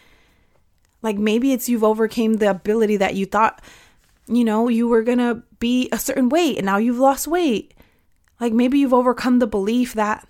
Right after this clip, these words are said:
people have to like me and now you're in a phase of, "I don't care if people like me. I'm living unapologetically for me." Maybe you've overcome the belief that everybody has to like you. Now you realize, "No, I get to be myself unapologetically." Like,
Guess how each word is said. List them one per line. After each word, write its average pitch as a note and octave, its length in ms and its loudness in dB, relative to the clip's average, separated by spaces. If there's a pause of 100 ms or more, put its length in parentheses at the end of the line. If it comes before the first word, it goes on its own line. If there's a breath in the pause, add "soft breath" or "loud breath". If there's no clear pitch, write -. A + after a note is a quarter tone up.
(160)
people A#3+ 260 -2
have A3+ 220 -2
to G#3 100 -8
like A#3 240 0
me G#3+ 120 0
and G#3 80 0
now G#3+ 100 2
you're A3+ 240 2
in G#3+ 80 2
a G3+ 80 -2
phase A3 340 -2
of, G3 160 0 (380 loud breath)
"I E4+ 40 -4
don't G4 160 -2
care F#4+ 200 -2
if D4+ 80 -2
people G3+ 240 -4
like F3+ 240 -4
me. - 140 -10
I'm B3 200 4
living E4+ 260 2
unapologetically C4 840 0
for A#3+ 120 -4
me." G3+ 380 -4 (440 soft breath)
Maybe B3 200 2
you've D4+ 280 2
overcome B3 480 2
the A3+ 80 0
belief A3 580 -2 (420 soft breath)
that B3+ 200 -2
everybody A3+ 400 2
has G#3+ 220 -4
to A3+ 80 -6
like A3 200 0
you. A3 80 0
Now G#3+ 120 0
you A3+ 200 0
realize, A3 400 0
"No, B3 340 2
I G#3+ 140 0
get C#4+ 200 -2
to C4 100 -2
be A#3 160 0
myself G#3+ 460 -2
unapologetically." F#3+ 1000 -6
Like, F#3+ 260 -12